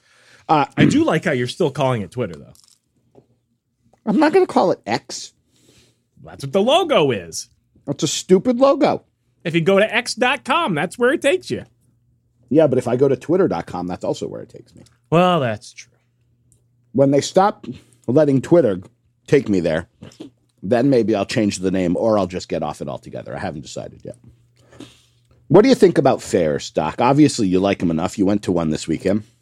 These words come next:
Speaker 2: Uh, I liked all the fried food that you can eat at them.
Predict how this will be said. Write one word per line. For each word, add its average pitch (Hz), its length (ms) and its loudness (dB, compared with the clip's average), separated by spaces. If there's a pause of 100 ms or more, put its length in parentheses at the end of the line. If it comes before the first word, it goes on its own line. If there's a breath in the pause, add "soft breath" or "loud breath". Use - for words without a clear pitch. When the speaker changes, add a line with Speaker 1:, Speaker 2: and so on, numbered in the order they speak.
(1040)
Speaker 2:
Uh, 127 320 4
I 135 100 2
liked 147 440 0
all 135 160 4
the 139 120 0
fried 131 340 2
food 131 300 0
that 107 140 -6
you 117 60 -10
can 110 160 -10
eat 117 180 -6
at 110 140 -12
them. 90 240 -8